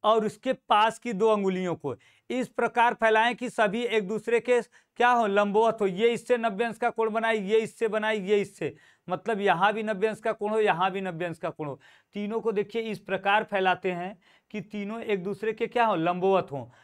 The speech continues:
तब कह रहा है कि तब यदि पहली अंगुली चुंबकीय क्षेत्र को व्यक्त करेगी, ये किसको व्यक्त करेगी? ये अंगुली चुंबकीय क्षेत्र को व्यक्त करेगी। ये किसको व्यक्त करेगी? चुंबकीय क्षेत्र को व्यक्त करेगी।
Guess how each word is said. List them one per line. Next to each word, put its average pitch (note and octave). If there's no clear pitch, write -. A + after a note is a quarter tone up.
तब A3+
कह G#3+
रहा A3
है A3+
कि A#3+
तब B3
यदि A3+
पहली G#3+
अंगुली A3
चुंबकीय G#3
क्षेत्र A#3+
को A#3
व्यक्त F#3+
करेगी, D#3+
ये G#3+
किसको A3+
व्यक्त G#3+
करेगी? G3+
ये F#3+
अंगुली A3
चुंबकीय G#3+
क्षेत्र G#3+
को A3
व्यक्त G3+
करेगी। F#3
ये F3+
किसको F#3+
व्यक्त F#3+
करेगी? G3+
चुंबकीय F#3
क्षेत्र F3
को D3
व्यक्त F#3+
करेगी। D3+